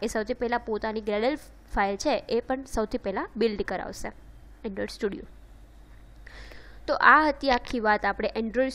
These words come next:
Studio, એની બધી main, main જે એની files, એનો યુઝ. આ સિવાય પણ તમે Android સ્ટુડિયોની અંદર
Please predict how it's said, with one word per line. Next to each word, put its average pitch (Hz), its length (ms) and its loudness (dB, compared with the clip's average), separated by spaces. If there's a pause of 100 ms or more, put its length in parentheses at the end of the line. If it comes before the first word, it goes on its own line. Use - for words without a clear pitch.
Studio, 277 580 -2 (520)
એની 220 220 0
બધી 220 540 -4 (260)
main, 240 380 2
main 214 240 2
જે 214 180 0
એની 202 160 -4
files, 233 760 4 (120)
એનો 208 140 0
યુઝ. 247 760 -2 (1500)
આ - 80 6
સિવાય 254 340 0
પણ 254 220 2 (2500)
તમે 233 340 0 (100)
Android 240 300 0
સ્ટુડિયોની 226 420 0
અંદર 190 440 -4